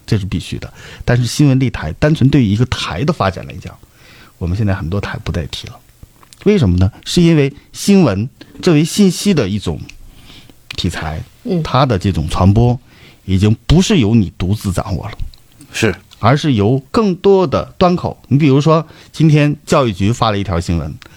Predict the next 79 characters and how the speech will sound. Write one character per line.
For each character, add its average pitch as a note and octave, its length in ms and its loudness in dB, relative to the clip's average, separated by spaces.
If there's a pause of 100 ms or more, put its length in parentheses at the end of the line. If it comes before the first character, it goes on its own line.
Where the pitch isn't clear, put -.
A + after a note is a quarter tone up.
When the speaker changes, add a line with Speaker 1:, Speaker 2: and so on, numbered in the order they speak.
(240)
Speaker 1:
以 A#2+ 140 4
前 A#2+ 300 4
教 F#3 180 2
育 D3+ 80 -2
局 G#2+ 120 -4
怎 F#2 100 -4
么 E2+ 80 -4
发 G2+ 160 -2
新 F#2+ 160 0
闻 E2+ 80 2
啊？ E2 160 0 (220)
教 C#3+ 180 2
育 A#2+ 80 0
局 A#2 140 0
是 B2 100 0
先 C3+ 240 0
召 C#3 160 2
开 C3+ 140 0
一 C3+ 40 0
个 C3 60 2
记 C3+ 140 -2
者 G2 100 2
招 A#2 100 2
待 C#3 140 2
会， E3+ 260 0 (440)
跑 - 160 0
线 C3 160 2
记 C#3+ 120 0
者 G2 140 -2 (140)
早 D#2+ 120 -2
去， A#2 240 0 (360)
然 G2+ 120 2
后 A#2+ 80 4
呢， G#2+ 120 4
告 C3 140 2
诉 G#2 40 2
他 G2+ 80 -2
我 F#2 100 0
今 A#2 140 2
天 C3 80 6
要 A#2+ 80 2
发 F3+ 180 0
布 G3+ 140 -4
个 G#2 160 -2
什 - 100 -10
么， F2 140 -10 (200)
把 G#2+ 120 0
稿 F2 220 -2
子 A2+ 100 2
拿 G2 160 2
来， A2 160 2
大 - 160 -2
家 A#2 140 0
做 B2 100 0
采 G2 160 -2
访， A#2+ 260 -2 (440)
然 G2 160 2
后 A#2+ 80 2
呢， G2+ 100 2
大 A#2+ 160 0
家 C3 100 0
带 E3+ 200 0
回 A2+ 120 -4
来， F2+ 220 -2 (260)
在 G#2 160 2
报 A#2 240 2
纸、 G2+ 160 -4
广 F2 220 -4
播 G#2 100 0
电 G#2 220 0
视 G2 240 -4 (140)
端 A#2 120 2
口 - 160 -6
上 - 280 -8
大 G2 100 -4
家 F2+ 100 -2
发 E2+ 160 -6
出 E2+ 120 -10
去。 - 160 -18